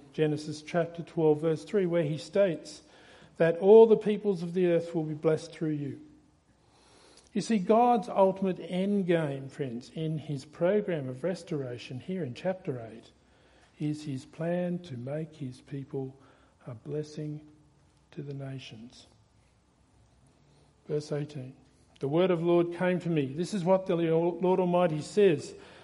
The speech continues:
The fast of the fourth, fifth, seventh, tenth months will become joyful and glad occasions and happy festivals for Judah.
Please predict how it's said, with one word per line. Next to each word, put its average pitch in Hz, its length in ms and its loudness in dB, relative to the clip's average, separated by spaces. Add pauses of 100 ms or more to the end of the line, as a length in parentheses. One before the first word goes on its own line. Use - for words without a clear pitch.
(140)
The 151 60 -4
fast 202 520 8
of 156 120 -6
the 143 60 -4
fourth, 202 440 4
fifth, 190 280 0
seventh, 180 500 -2
tenth 180 360 -4
months 160 540 -4 (360)
will 175 80 -8
become 175 360 0
joyful 214 440 2
and 143 120 -2
glad 202 260 6
occasions 185 640 0
and 135 120 -6
happy 190 260 -4
festivals 185 600 -6
for 175 120 -4
Judah. 156 400 -2